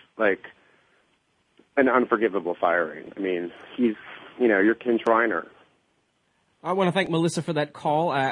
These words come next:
Speaker 2: I see that we're running low on the time factor here, so I wanna try to take as, uh,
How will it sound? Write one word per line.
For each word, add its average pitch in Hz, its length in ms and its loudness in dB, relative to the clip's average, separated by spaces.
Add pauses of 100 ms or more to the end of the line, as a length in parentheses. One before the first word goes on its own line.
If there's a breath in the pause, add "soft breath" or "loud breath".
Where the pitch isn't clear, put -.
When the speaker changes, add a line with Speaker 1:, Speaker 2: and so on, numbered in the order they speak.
Speaker 2:
I 143 60 0
see - 240 -6
that 175 120 -4
we're 160 340 2
running 185 420 -2
low 185 280 -2
on 156 280 -2
the 139 80 -10
time 185 360 -6
factor 135 360 -6
here, 135 140 -6
so 147 140 -8
I - 20 -6
wanna 151 160 -8
try 160 160 -8
to 160 80 -6
take 147 220 -8
as, 127 240 -10
uh, 139 60 -4